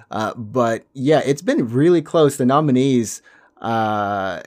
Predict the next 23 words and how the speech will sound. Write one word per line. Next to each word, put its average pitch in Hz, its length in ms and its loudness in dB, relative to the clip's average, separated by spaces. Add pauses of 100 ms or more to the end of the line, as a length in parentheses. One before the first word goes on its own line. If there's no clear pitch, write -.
(160)
for - 160 -10
this 117 160 -4
Video 113 180 0
Game 110 200 0
Awards 110 280 -2
show, 110 240 0
hosted 160 300 0
by 110 160 2
Jeff 117 260 -2
Keighley, 120 420 0 (380)
and 101 320 -8 (100)
probably 127 300 2
sponsored 120 380 -2
by 110 160 0
Mountain 110 320 -2
Dew 113 260 0
or 107 340 -2 (500)
G 120 200 -2
Fuel 113 560 0
or 101 120 -4
some 120 340 -2
energy 123 340 0
drink, 110 380 -4